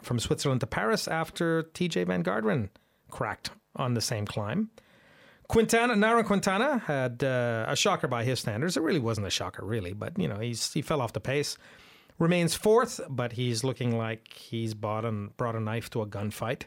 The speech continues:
Uh, and Tinkoff's Rafa Majka strengthened his lead in the mountains classification and looks likely to wear the polka dots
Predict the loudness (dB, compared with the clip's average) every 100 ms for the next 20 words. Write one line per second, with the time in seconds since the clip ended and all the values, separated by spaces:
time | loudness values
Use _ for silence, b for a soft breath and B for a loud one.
0 | -18 b b b b b b -4 0 2
1 | 0 2 4 4 4 2 4 4 4 2
2 | 4 6 4 4 2 2 2 4 4 6
3 | 4 4 2 2 0 -2 -4 -4 -4 0
4 | 0 2 2 2 0 2 0 0 -2 0
5 | -2 -2 -2 -2 -4 -4 -4 -4 -10 -8
6 | -8